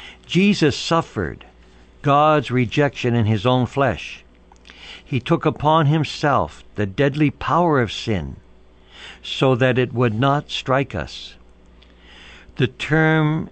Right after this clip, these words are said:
that we use for this is redemption. And I just want to point out here that,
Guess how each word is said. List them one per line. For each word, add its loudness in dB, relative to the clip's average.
that -2
we 0
use 4
for -2
this -2
is 0
redemption. -2
And 2
I 2
just -4
want 2
to -14
point 0
out 2
here 2
that, 2